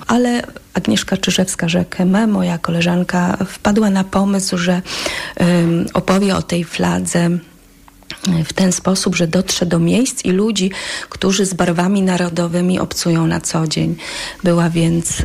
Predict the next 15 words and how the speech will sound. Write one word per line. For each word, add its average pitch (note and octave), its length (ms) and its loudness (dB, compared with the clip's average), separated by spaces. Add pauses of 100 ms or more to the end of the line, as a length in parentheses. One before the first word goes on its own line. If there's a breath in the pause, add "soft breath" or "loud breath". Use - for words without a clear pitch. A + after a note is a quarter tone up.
(120)
ym, D#3+ 480 2
w - 80 -6
sklepie G3 560 0
z F#3+ 80 -2
odzieżą F#3+ 420 0
patriotyczną, E3+ 1200 -2 (360)
y, D#3 40 -4
znalazła D#3+ 500 0
człowieka, E3 580 -2
który D#3+ 400 -2
jeździ D#3+ 380 0
na D#3+ 140 2
rowerze F3 420 0
po F3 160 -2
mieście, F3 500 -2